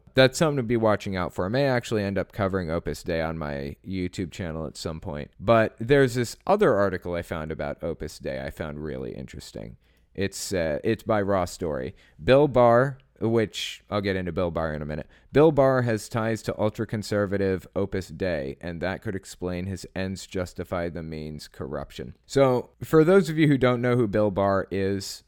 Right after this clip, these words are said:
I think he's the Attorney General in the Trump administration. And when,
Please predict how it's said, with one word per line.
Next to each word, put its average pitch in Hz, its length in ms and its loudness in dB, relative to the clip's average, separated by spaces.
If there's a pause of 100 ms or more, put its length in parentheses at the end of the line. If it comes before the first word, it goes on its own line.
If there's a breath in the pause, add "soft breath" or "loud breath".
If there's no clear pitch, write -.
(140)
I 120 80 -4
think 202 160 -2
he's 190 160 0
the 131 120 4
Attorney 117 400 0
General 95 640 -2 (200)
in 107 260 2
the 95 280 0
Trump 98 340 -4
administration. 87 960 -4 (160)
And 95 400 -2
when, 113 560 0